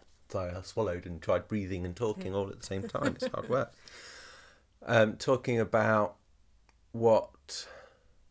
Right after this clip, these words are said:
Speaker 1: they want to do for the rest of the year,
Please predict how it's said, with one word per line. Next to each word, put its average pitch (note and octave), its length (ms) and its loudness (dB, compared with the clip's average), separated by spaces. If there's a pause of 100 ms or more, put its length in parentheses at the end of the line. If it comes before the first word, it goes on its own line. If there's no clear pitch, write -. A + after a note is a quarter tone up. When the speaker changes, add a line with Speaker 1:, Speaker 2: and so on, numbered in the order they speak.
(1400)
Speaker 1:
they G2 640 -4 (1600)
want A2 580 -10 (200)
to F#2 280 -10 (100)
do F2 220 -8
for - 160 -18
the F2+ 80 -10
rest - 360 -14
of G2 140 -18
the F#2+ 100 -12
year, F2 440 -12